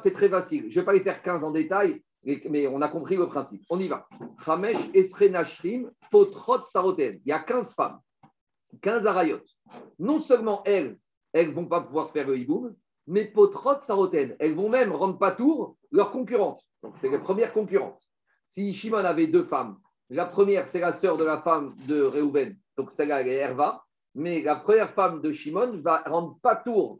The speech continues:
la concurrente, la deuxième femme de Shimon, l'algérienne, de, euh, de, de, du hiboum. Vetsarot Sarotéen. Et après, si on passe à Lévi,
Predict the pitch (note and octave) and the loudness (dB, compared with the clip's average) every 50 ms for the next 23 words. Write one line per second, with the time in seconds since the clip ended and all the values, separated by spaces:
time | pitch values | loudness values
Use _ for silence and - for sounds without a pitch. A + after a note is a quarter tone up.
0 | _ _ - A#2 A#2+ C#3+ D3 D3 - F#3+ E3+ - D3 D#3+ D3 D3+ C#3+ - C#3 C#3 | _ _ -20 -8 -4 -4 -2 -2 -2 -6 -6 -4 -4 -2 -2 -2 -4 -4 -4 -4
1 | C3+ E3 E3 D#3 F3 D#3+ - E3 E3+ D#3+ D3+ D3 - D#3+ E3 E3+ D#3+ D3 C#3 C3+ | -2 -2 -2 -2 -2 -2 -2 -4 -4 -2 -6 -6 -6 -4 -2 -2 -2 0 -2 -4
2 | B2+ A2+ B2 B2+ D#3 F#3 A3 G#3+ - _ _ _ _ _ _ _ C#3+ C#3+ G3 A#3 | -4 -6 -6 -4 -4 -4 -4 -6 -8 _ _ _ _ _ _ _ -2 0 2 4
3 | A#3+ B3 A3 - - - _ _ - E3+ F3+ F3+ F3 E3 D3+ F#3 F#3 E3 D#3 F#3 | 4 4 2 2 -2 -10 _ _ 2 4 4 4 4 4 4 4 4 4 4 0
4 | F3+ D3+ G3+ G#3+ G3 D3 C3+ - - - _ _ _ _ _ _ _ B2 C3+ E3+ | 0 -2 -4 -6 -6 -6 -8 -8 -10 -14 _ _ _ _ _ _ _ 0 0 0
5 | E3 - - - - F3 D#3+ E3 E3 E3 F3+ G3+ C#4 D#4 D#4+ D#4 - - - D4 | 0 0 -6 -4 0 2 2 2 2 2 4 6 6 6 6 4 -2 -4 -2 -2
6 | C#4 C4+ C4+ C4+ C4+ A#3+ A3 F#3 D3 A2+ - - - _ C3 C#3 D3 D3 D3 D3+ | 2 2 2 2 2 2 2 2 2 0 -4 -10 -12 _ -2 0 0 0 2 2
7 | G3 F#3+ F#3+ - - G3+ F#3+ F3+ F3+ F3 F3 - F3 F3 G3 G#3 G#3+ G3 G3 D3 | 0 0 0 2 2 2 2 2 0 -2 0 0 0 0 0 0 0 -2 -4 -6
8 | - - | -10 -14